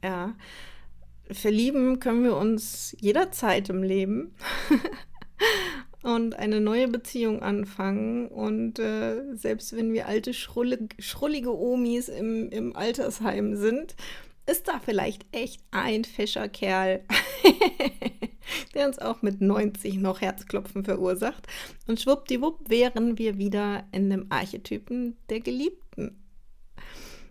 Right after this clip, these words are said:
Ähm, was die Geliebte ausmacht, ist, ähm,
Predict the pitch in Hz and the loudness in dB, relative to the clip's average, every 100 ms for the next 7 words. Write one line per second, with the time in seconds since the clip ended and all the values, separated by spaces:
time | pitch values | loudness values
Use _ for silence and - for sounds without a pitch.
0 | - - 226 226 220 220 220 233 - - | -16 -4 0 2 2 2 2 -2 -8 -20
1 | - - - - - - - - - 240 | -20 -20 -20 -20 -20 -20 -20 -20 -8 -4
2 | - 254 247 277 - - - 214 262 - | -4 -2 -2 -2 2 2 4 2 2 0
3 | 247 226 240 - - - - - - - | 0 2 0 -4 -14 -16 -18 -20 -6 0
4 | 226 - - - - - - - - - | 0 -2 -10 -12 -14 -16 -18 -20 -20 -6
5 | 208 208 208 214 208 208 202 | -2 0 0 0 0 -2 -4